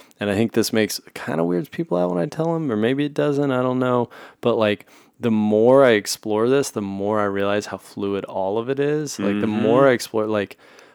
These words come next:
Speaker 1: I actually was interviewed recently in this, th-, in this
Speaker 2: Look at you.
Speaker 1: for that book I told you about.
Speaker 2: Oh, yeah.
Speaker 1: It was cool. It was really cool, but about what, like, makes you feel masculine and how do you define, and I was like, it was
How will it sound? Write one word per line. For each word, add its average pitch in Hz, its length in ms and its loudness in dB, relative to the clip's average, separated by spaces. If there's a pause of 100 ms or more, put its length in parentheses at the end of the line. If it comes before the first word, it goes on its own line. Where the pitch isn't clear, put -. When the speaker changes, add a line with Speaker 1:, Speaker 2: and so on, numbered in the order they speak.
(120)
Speaker 1:
I 113 80 -2
actually 107 380 0
was 101 220 -4
interviewed 101 400 -2
recently 101 460 -6
in 101 100 -4
this, 101 180 -8
th-, - 360 -12 (280)
in 101 140 -6
this 101 320 -6 (140)
Speaker 2:
Look 110 260 -4
at - 200 -12
you. 117 420 0 (300)
Speaker 1:
for - 200 -10
that 104 220 -2
book 123 280 2
I 101 80 -4
told 127 240 -8
you 104 60 -8
about. 98 180 -4
Speaker 2:
Oh, 202 140 0
yeah. 147 560 -2 (180)
Speaker 1:
It 107 100 -2
was 113 200 -2
cool. 139 380 6
It 104 40 4
was 110 160 -2
really 135 180 0
cool, 127 280 -2
but 101 280 0 (480)
about 101 600 2 (260)
what, 104 280 2
like, 101 300 0
makes 104 300 -2
you 98 80 -10
feel 101 320 -2
masculine 127 640 0
and 95 180 -4
how 98 100 -6
do 98 60 -4
you 98 80 -4
define, 95 260 -6
and 107 140 -2
I 101 80 0
was 98 180 -4
like, 98 160 -4
it 101 60 -8
was - 220 -8